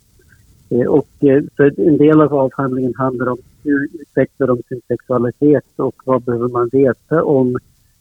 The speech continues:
deras utveckling för att kunna, eh, främja hälsa när det gäller sexualitet. Eh, och en annan del av avhandlingen handlar om precis hur de här professionella som arbetar med ungdomars sexuell hälsa,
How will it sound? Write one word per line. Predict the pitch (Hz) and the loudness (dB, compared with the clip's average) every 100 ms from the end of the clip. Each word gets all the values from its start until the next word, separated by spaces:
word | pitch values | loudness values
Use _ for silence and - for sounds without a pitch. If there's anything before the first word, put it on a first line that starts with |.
| - | -2
deras | 131 127 | 0 0
utveckling | - 131 - 151 - - 127 120 | 0 -4 -2 -2 -2 -2 -2 0
för | - 123 | -2 -2
att | - | -2
kunna, | - 127 123 123 120 98 95 - _ _ _ _ - | -2 -2 2 2 2 0 -8 -18 _ _ _ _ -4
eh, | 127 120 120 | 0 0 0
främja | - 139 135 123 | 0 0 0 0
hälsa | 139 135 - 160 165 - | 0 -2 -4 -4 -4 -4
när | 156 | 0
det | |
gäller | 156 143 123 | 2 2 -2
sexualitet. | 117 - 117 110 110 92 - _ _ _ _ _ _ _ _ | -6 -4 -2 -2 -2 -4 -6 _ _ _ _ _ _ _ _
Eh, | - 120 | 0 0
och | 139 156 135 | 2 -2 0
en | 147 | 2
annan | 147 143 147 | 4 4 2
del | 165 151 127 | 4 2 2
av | 120 | 2
avhandlingen | 123 110 127 123 117 120 117 | 0 -2 -4 -2 -2 -4 -2
handlar | 131 123 123 | -4 -2 0
om | 120 117 120 - - | 0 0 -4 -8 -8
precis | 135 - 147 135 - | -8 -2 -2 -2 -4
hur | 147 139 135 127 _ _ _ _ _ - | 0 2 2 0 _ _ _ _ _ -2
de | 127 | 2
här | 131 131 - | 2 2 0
professionella | 131 143 127 - 139 131 127 - | -2 0 0 0 2 2 2 -2
som | - | -4
arbetar | 147 139 135 123 - - | 0 0 2 -2 -2 -2
med | 147 160 156 - | 0 0 0 0
ungdomars | 170 156 135 127 117 117 _ - | -2 0 0 0 -2 -4 _ -8
sexuell | 127 - 127 113 | -6 -2 -2 0
hälsa, | 117 113 - 165 | -2 -4 -8 -8